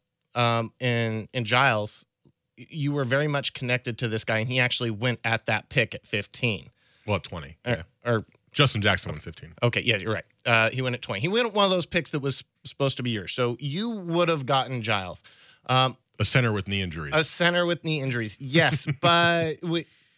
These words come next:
Speaker 1: probably more ready to go right now, and actually had, you know, uh, they, they took it easy on him last year. So he, he had time to come back from that knee injury.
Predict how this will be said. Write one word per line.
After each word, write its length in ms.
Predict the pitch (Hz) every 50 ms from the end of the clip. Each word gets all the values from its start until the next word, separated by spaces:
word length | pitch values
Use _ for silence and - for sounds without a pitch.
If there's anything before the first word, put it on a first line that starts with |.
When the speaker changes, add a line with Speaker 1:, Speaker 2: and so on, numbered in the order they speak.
| _ _ _ _ _ _ _ _ - _ _ _
Speaker 1:
probably 480 | - - 170 185 180 185 165 160 170 160
more 240 | 147 143 151 156 156
ready 340 | 135 143 147 147 143 139 131
to 200 | _ - - 120
go 340 | 117 143 143 143 139 135
right 320 | 127 117 117 113 107 101 -
now, 400 | 107 101 101 98 98 98 101 110 -
and 280 | 151 156 160 160 147 _
actually 480 | - 147 151 143 - - 147 143 135 120
had, 480 | - - - 139 135 135 127 117 107 _ _ _ _ _ _ _ _ _ _
you 100 | - 143 131
know, 220 | 117 110 110 - -
uh, 140 | 170 175 165 _ 165 - _ _ _ _ _
they, 200 | _ 156 196 196 _ _ _ _
they 100 | - 220
took 220 | 240 - 392 339
it 80 | - 165
easy 280 | 170 220 254 214 151 131
on 160 | 123 120 113
him 80 | 110
last 360 | 110 107 104 104 101 - - -
year. 220 | 98 87 80 78 _ _ _ _ _ _ _ _ _ _
So 320 | _ - 165 165 170 156 _ _ - _ _ _ _ - - _ _ - _ _ _
he, 240 | _ - 202 208 -
he 220 | - - 170 202 196
had 380 | 156 151 175 185 190 180 165
time 260 | - - 180 175 175 156
to 80 | 156
come 220 | - - 151 135 131
back 180 | 131 131 127
from 140 | - - 120
that 180 | 117 117 113 120
knee 180 | 120 117 113
injury. 340 | 113 107 101 104 101 95 95